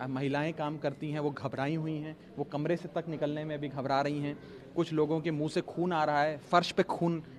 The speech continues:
की बूंदें पड़ी हुई हैं, बुरी तरीके से उन्होंने पूरे ऑफिस को, अ, तहस नहस कर दिया। और ये भारतीय जनता पार्टी ने क्यों करा, ये समझना अति आवश्यक है। जो ये भाजपा के गुंडे आए, उन्होंने मेरा नाम लेके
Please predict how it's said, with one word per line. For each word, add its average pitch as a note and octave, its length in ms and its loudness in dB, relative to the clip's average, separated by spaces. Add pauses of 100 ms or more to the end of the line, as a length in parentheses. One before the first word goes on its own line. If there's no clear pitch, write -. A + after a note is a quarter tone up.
(120)
की E3 80 0
बूंदें C3+ 340 0
पड़ी E3 200 2
हुई E3 160 0
हैं, C#3+ 420 -4
बुरी C#4 260 6
तरीके E3+ 400 6
से E3 100 -6
उन्होंने C#3+ 220 -2
पूरे D3+ 220 -2
ऑफिस C#3 260 -2
को, D3 200 -4 (320)
अ, B2+ 60 -10
तहस D#3+ 440 2
नहस C3+ 220 -6
कर - 120 -12
दिया। - 260 -16 (600)
और D#3+ 140 4
ये F3+ 360 6 (1160)
भारतीय C#3+ 320 0
जनता D#3 280 -2
पार्टी C#3+ 280 -2
ने D#3+ 120 -6
क्यों F3+ 280 -2
करा, G#2+ 320 -4 (200)
ये C#3+ 60 -6
समझना C#3 540 -4 (220)
अति C#3 220 -4
आवश्यक A2 360 -6
है। - 280 -16 (400)
जो D3+ 120 2
ये F3+ 100 6
भाजपा D3 380 4
के D#3+ 100 -2
गुंडे D3 280 2
आए, C3+ 320 6 (400)
उन्होंने D#3+ 480 2 (380)
मेरा D#3+ 220 4
नाम D#3+ 260 2
लेके E3+ 360 0